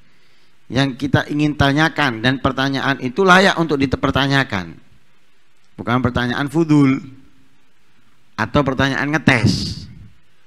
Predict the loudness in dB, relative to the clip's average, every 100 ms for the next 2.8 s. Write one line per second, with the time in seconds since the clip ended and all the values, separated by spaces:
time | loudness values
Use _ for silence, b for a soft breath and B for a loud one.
0 | -20 -6 -4 0 -2 0 -2 0 0 0
1 | 0 0 2 2 2 -4 -2 0 0 0
2 | 0 0 0 2 -2 -2 -6